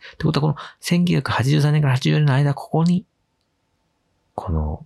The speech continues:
盲腸コアラの悲しき誕生がふ-、あるわけですよ。僕、ここに戻って、タイム、デロリアンで戻って、もうなんとか、なんとか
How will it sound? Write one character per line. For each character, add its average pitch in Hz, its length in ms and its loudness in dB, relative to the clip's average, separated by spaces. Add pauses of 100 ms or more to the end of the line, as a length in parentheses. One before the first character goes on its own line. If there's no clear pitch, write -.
(120)
盲 85 240 2
腸 82 340 -2
コ - 280 -4
ア 82 60 -2
ラ 80 100 -6
の 80 140 -12
悲 - 280 -4
し - 100 -6
き - 120 -14
誕 87 260 -4
生 87 180 -2
が 90 80 -2
ふ-、 - 200 -12 (1160)
あ - 200 -2
る 131 120 4
わ 90 80 -2
け - 80 -10
で - 100 -20
す - 120 -18
よ。 - 600 -14 (300)
僕、 - 180 -2
こ - 220 -8
こ - 40 -
に 104 80 4
戻 92 200 2
っ 101 80 -4
て、 - 320 -10 (560)
タ - 140 -2
イ - 20 0
ム、 82 160 -2 (140)
デ 87 100 0
ロ 85 100 2
リ 90 140 2
ア 80 60 0
ン 80 40 -4
で 82 60 -6
戻 78 260 -2
っ - 80 -6
て、 - 380 -2 (720)
も 80 180 -2
う 80 40 -2
な 78 180 -2
ん 90 80 -2
と - 140 -4
か、 - 300 -4 (1400)
な 98 140 0
ん - 40 -8
と - 160 -6
か 80 320 -2